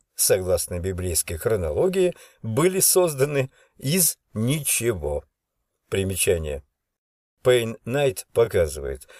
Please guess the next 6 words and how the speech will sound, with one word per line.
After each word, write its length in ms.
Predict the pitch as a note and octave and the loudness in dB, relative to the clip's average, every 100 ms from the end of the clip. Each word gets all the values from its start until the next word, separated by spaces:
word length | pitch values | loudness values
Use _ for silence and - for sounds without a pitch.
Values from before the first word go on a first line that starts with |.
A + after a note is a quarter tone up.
| - | -12
что 260 | - - A2+ | -6 -2 2
со 160 | G2 G#2+ | 4 2
времени 440 | G#2+ G#2 G2 G2+ | 2 -4 -2 -4
первого 500 | - D3 A2+ F2 E2 | 0 0 2 0 -2
царя 320 | - F#2 E2 | 0 0 0
Менеса, 540 | D#2+ D#2+ C#2+ - - | -2 -4 -4 -2 -4